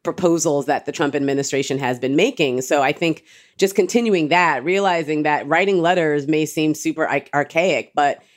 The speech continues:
it actually works, you know, making phone calls, sending faxes, all of those things actually work. And those are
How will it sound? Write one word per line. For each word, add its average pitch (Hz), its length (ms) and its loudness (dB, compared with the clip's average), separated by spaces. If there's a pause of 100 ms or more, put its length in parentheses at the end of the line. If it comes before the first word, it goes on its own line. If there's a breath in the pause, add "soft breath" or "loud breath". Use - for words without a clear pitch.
it 135 100 -2
actually 175 480 0
works, 139 540 -2
you 156 100 0
know, 143 280 2
making 170 380 2
phone 185 280 0
calls, 139 400 0
sending 165 280 0
faxes, 165 540 0
all 147 160 2
of 175 80 -2
those 165 180 -4
things 143 340 -2 (340 loud breath)
actually 180 460 0
work. 202 360 0
And 151 140 -2
those 160 180 0
are 147 340 0